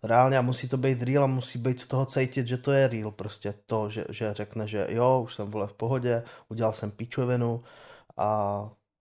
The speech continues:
už to neudělám. Jsou lidi, kteří se změní za ten život, a jsou lidi, kteří se změnit nedokážou.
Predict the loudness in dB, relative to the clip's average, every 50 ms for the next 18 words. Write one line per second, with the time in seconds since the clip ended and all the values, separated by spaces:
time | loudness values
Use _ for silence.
0 | _ _ _ _ _ _ -20 -20 -18 -12 -10 -10 -8 -4 -4 -2 -2 -2 -2 -2
1 | -2 -4 -4 -6 -12 -18 -20 -20 -20 -20 -20 -20 -20 -20 _ _ _ _ _ _
2 | _ -20 _ _ -12 -4 4 6 8 8 10 8 8 6 6 6 6 6 6 4
3 | 2 4 4 4 6 6 6 6 6 4 4 2 4 2 4 4 6 8 8 6
4 | 6 4 0 2 2 4 4 4 2 0 2 2 2 2 2 0 0 2 2 2
5 | 2 2 0 0 0 0 0 0 2 2 0 0 0 -6 -8